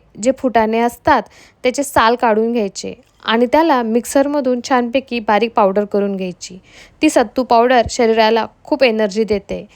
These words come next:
कारण त्याच्यामध्ये भरपूर प्रमाणात प्रोटीन असतं. लाडूला छान असा सुवास येण्यासाठी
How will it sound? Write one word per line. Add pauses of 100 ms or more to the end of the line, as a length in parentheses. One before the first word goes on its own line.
(200)
कारण
त्याच्यामध्ये
भरपूर
प्रमाणात
प्रोटीन
असतं. (480)
लाडूला (140)
छान
असा
सुवास
येण्यासाठी